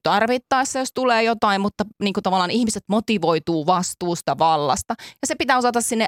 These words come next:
antaa, eikä sitten tavallaan olla koko ajan siinä päälle päsmäröimässä. Ja sit mä niinku peräänkuulutan sitä uusiutumista, että tämän päivän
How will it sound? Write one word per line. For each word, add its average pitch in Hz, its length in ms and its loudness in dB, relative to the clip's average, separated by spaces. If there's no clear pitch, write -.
antaa, 165 520 0
eikä 180 220 0
sitten 170 300 -4
tavallaan 165 340 2
olla 170 140 0
koko 208 240 -2
ajan 143 180 0
siinä 139 260 -4
päälle 147 280 0
päsmäröimässä. - 380 -2
Ja 208 60 0
sit 208 180 0
mä 202 100 2
niinku 214 280 -4
peräänkuulutan 208 720 2
sitä 170 260 0
uusiutumista, 151 720 -2
että - 120 -10
tämän - 180 0
päivän 202 340 0